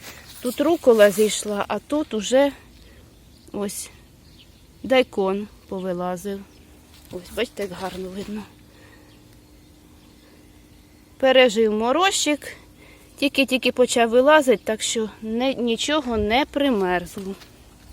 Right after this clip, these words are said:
Картоплю ми теж тільки посадили, так що з картоплею в мене все нормально, вона ще в землі. Ось в мене бочка, тут вже я давненько замочила перегной.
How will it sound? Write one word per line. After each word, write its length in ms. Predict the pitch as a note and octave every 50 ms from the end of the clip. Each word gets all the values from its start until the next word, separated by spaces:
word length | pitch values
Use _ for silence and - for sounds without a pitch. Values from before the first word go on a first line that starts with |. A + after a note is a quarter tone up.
| - - - - - - - - - - - - - - - - - - - - - - - - -
Картоплю 500 | - D4+ D#4+ - - D#4+ D#4 - C4+ C4+
ми 140 | C4 C4 B3+
теж 240 | - A#3+ A3+ A3+ -
тільки 300 | - C#4 A#3+ A3 - A#3
посадили, 680 | - A3+ A3 - - A3 A3 G#3+ C#4 F4 G4 E4+ C#4+
так 220 | C4 - A3+ A3 -
що 260 | - - A3 G#3 G3 - - - - - - - - - - - - -
з 40 |
картоплею 520 | - - A3+ A3 - D#4 E4 - C#4 B3+ C4
в 40 | A#3
мене 260 | B3 C4 B3 B3+ A3
все 420 | G#3+ - - A#3 A3+ A#3 A3 G#3+ G#3 - -
нормально, 600 | G#3+ G3 G#3 G#3+ G3 G3 G3 F#3+ F#3 F#3 F#3 F3+
вона 220 | F3+ G3+ A3 A#3
ще 180 | A3+ - - A#3
в 60 | G#3+
землі. 440 | G3+ G3+ A3 G3+ G3 F3+ F#3 F#3+ F3 F3 - - - - - - - - - - - - - - -
Ось 280 | - E4 F4+ F#4 -
в 40 | D4+
мене 280 | D4+ C#4+ C4+ C4+ B3+ B3
бочка, 540 | A#3 B3+ E4 F4+ F#4+ - - - - F4+
тут 260 | F4 - E4 F4+ F4+ D#4+
вже 180 | C4 B3+ C4+
я 160 | C4 B3+ C4+
давненько 580 | B3+ A3+ B3 B3 B3 B3 A#3+ A3+ G3+ - - G#3+
замочила 720 | G3+ A3+ A3 G#3+ A3+ A#3 A3+ - - - A#3+ A#3 G3+ F#3+
перегной. 1000 | F#3+ - - C4+ C4+ C4 C4 A#3 G#3 G3 E3 F3 F#3 F3+ E3+ D#3+ F3+ G#3+ C#4 E4+